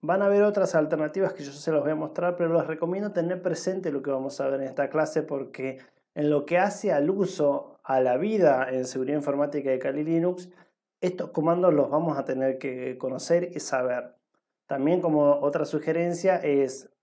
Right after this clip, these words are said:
abran su Kali Linux. Yo les voy a dejar también abajo en la descripción mi página web, en donde creé un artículo en mi blog donde dejo por escrito los comandos que yo les voy a enseñar. Abran el Kali Linux, si quieren también los pueden copiar en un Word y al lado ir es-,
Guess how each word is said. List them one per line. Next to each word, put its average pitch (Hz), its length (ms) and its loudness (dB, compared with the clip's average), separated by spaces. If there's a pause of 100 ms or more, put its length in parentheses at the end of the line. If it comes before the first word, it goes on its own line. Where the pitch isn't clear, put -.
(360)
abran 190 380 4
su 151 160 -2
Kali 143 240 0
Linux. 175 600 2
Yo 165 200 2
les 151 140 2
voy 165 140 0
a 202 40 4
dejar 185 300 2
también 180 520 0
abajo 160 340 2
en 156 80 0
la 147 40 2
descripción 143 640 -2
mi 127 220 -4
página 151 400 -2
web, 180 260 4
en 139 140 0
donde 131 240 0
creé 160 180 -2
un 185 140 -2
artículo 156 560 2
en 135 80 0
mi 151 100 4
blog 202 380 2 (420)
donde 156 480 2
dejo 190 320 0
por 175 140 0
escrito 185 420 -2
los 170 120 0
comandos 156 360 -2
que - 120 -8
yo 147 180 0
les 139 120 -2
voy 135 200 -2
a 131 60 -2
enseñar. 131 640 -8 (480)
Abran 196 400 4
el 160 100 2
Kali 170 240 0
Linux, 190 560 0
si - 180 -10
quieren 156 200 2
también 151 200 2
los 143 120 0
pueden 143 260 2
copiar 151 380 2
en 151 120 4
un 160 140 0
Word 180 320 6
y 147 80 4
al 135 140 6
lado 160 200 2
ir 151 120 0
es-, 143 180 -2